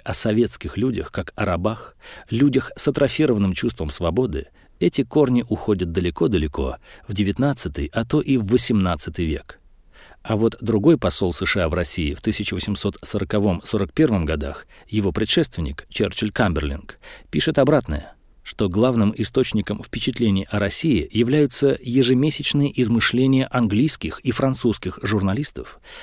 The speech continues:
которые считают очень прибыльным делом оскорблять Россию и русских. Сейчас почти что опасно говорить что-либо положительное о русских. Так распространено в Европе и Америке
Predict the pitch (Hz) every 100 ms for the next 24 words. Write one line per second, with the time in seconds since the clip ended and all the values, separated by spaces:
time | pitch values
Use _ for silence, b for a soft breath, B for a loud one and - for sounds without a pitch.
0 | B - 117 165 170 143 139 - 151 -
1 | - 131 160 - 160 98 87 82 92 139
2 | 147 - - - 135 107 87 85 - 113
3 | 98 - 78 82 107 82 - - - -
4 | _ _ B B - 117 - 101 - -
5 | - - 95 117 - 120 - 151 - 82
6 | 85 85 107 - 95 92 92 - 113 120
7 | 156 87 78 78 - 113 90 - - -
8 | - b b - 117 123 - 139 - 143
9 | - 104 95 98 101 80 85 78 82 -
10 | 98 80 101 123 -